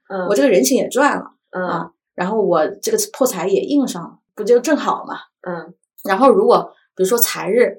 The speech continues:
Speaker 2: 我自己有个小技巧，其实按道理不应该，就前段时间不是证监会都发布了新闻，
Speaker 1: 哦，对，
Speaker 2: 不，不要利用
Speaker 1: 不可以。
Speaker 2: 天干地支、
Speaker 1: <laughs>
Speaker 2: 阴阳五行来这个扰乱市场规律嘛。
Speaker 1: 对啊。
Speaker 2: 但是你如果自己懂，你自己偷偷来这个买入买出也是 OK 的。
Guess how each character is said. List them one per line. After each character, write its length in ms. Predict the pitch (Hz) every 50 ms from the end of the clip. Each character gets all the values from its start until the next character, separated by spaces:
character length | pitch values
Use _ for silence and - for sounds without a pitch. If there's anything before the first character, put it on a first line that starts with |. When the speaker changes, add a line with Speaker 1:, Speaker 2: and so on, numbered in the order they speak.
| - _
Speaker 2:
我 180 | - 202 202
自 100 | 196 294
己 80 | 349 294
有 120 | 214 -
个 40 | 214
小 220 | 214 - 180 - -
技 140 | - 240
巧， 260 | - - - - - 151
其 180 | - - 202
实 60 | 202 214 202 - -
按 120 | - 262 254
道 140 | 254 233 190
理 100 | 165 151
不 180 | - - 247
应 140 | 247 220 220
该， 160 | 220 214 220 220
就 180 | 214 - 262 254
前 180 | - 240 202
段 160 | 226 277 269
时 80 | 240 226
间 180 | 214 226 220 202
不 80 | 185
是 240 | 190 202 220 202 196
证 160 | 202 - 233
监 160 | 214 214 208
会 160 | 208 247 220 196
都 140 | 190 190
发 220 | 190 - 208 190 190
布 100 | 196 208
了 80 | 180
新 160 | 175 - 202 185
闻， 100 | 175 165
Speaker 1:
哦， 80 | 131 175
对， 160 | 190 - - 202
Speaker 2:
不， 40 |
不 60 | 220 247
要 180 | 262 269 247 254
利 180 | 277 294 285
用 100 | 269 262 240
Speaker 1:
不 60 | 220 226
可 60 | 226
以。 40 | -
Speaker 2:
天 300 | - 277 247 262 269 277
干 300 | 269 262 254 254 262 254
地 180 | 277 254 214 196
支、 240 | 196 220 220 220 226
Speaker 1:
<laughs> 40 | 226
Speaker 2:
阴 140 | 233 226 233
阳 260 | 233 214 196 185 190
五 80 | 190 185
行 240 | 180 - 170 175 185
来 200 | 175 170 170 165
这 80 | 196
个 100 | 185 190
扰 220 | 185 180 170 156 151
乱 120 | 185 190
市 160 | 190 - 226 196
场 160 | 180 165 160
规 160 | 165 180 180 185
律 120 | 208 190
嘛。 120 | 175 156 - - - -
Speaker 1:
对 120 | 175 165
啊。 140 | 151 143 -
Speaker 2:
但 80 | 202 208
是 320 | 202 196 185 180 180 175 180 180
你 220 | 185 175 165 180
如 80 | 190 226
果 80 | 269
自 140 | 226 - 269
己 80 | 233 190
懂， 180 | - - - - -
你 40 |
自 220 | - - 196 214 214
己 80 | 180
偷 140 | 202 226 220
偷 180 | 208 220 220 214
来 300 | 185 160 151 151 160 - -
这 120 | - 180
个 200 | 170 170 160 160
买 120 | 165 143
入 120 | 147 185 196
买 120 | 170 -
出 240 | - - - 190 185
也 120 | 180 151
是 180 | - - - 185
OK 340 | - 190 208 - 226 262 262
的。 60 | -